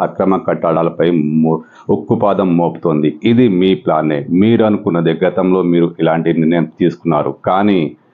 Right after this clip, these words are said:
ఎందుకో భయపడ్డారు, వెనుకడుగేశారు. రాజకీయ సమస్యలు వస్తాయని వెనుకడుగేశారు. కానీ రేవంత్ రెడ్డి సర్కార్ హైడ్రాను తీసుకొచ్చింది, మూసీ ప్రక్షాళనకు నడుం బిగించింది. సమస్యలు వస్తాయి,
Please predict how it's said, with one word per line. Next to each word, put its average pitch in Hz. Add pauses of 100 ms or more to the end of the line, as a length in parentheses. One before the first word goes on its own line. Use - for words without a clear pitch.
(280)
ఎందుకో 95
భయపడ్డారు, 82
వెనుకడుగేశారు. 82
రాజకీయ 98
సమస్యలు 90
వస్తాయని 85 (140)
వెనుకడుగేశారు. 80
కానీ 110
రేవంత్ 101
రెడ్డి 90
సర్కార్ 82 (600)
హైడ్రాను 104
తీసుకొచ్చింది, 87
మూసీ 82
ప్రక్షాళనకు 80
నడుం 78
బిగించింది. 78
సమస్యలు 85
వస్తాయి, 78